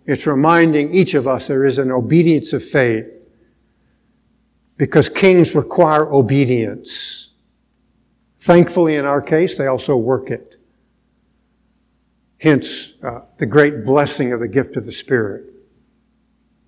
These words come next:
There's a gospel based upon the aspirations of the hearer.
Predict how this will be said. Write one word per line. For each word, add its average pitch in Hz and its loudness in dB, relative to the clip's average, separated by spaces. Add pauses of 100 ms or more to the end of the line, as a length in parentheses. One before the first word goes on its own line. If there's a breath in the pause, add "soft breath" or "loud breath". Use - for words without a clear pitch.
(2250)
There's 156 -2
a 151 4
gospel 165 4
based 175 4
upon 165 0
the 151 0
aspirations 156 0
of 143 -2
the 135 -2
hearer. 120 0